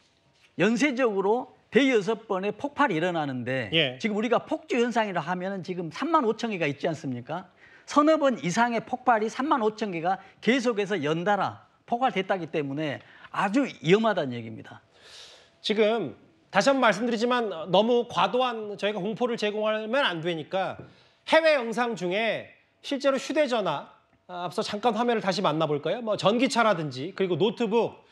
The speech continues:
Speaker 2: 그 리튬 배터리들이 일상생활에서 고스란히 들어있기 때문에, 에, 거의 리튬 이온 방식, 전기차 물론이고 휴대전화, 노트북,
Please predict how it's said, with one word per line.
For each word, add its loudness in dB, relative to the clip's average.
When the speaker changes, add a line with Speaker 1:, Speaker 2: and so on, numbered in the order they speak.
Speaker 2:
그 0
리튬 2
배터리들이 0
일상생활에서 2
고스란히 0
들어있기 -2
때문에, -6
에, -8
거의 2
리튬 2
이온 2
방식, -4
전기차 0
물론이고 -2
휴대전화, -2
노트북, -2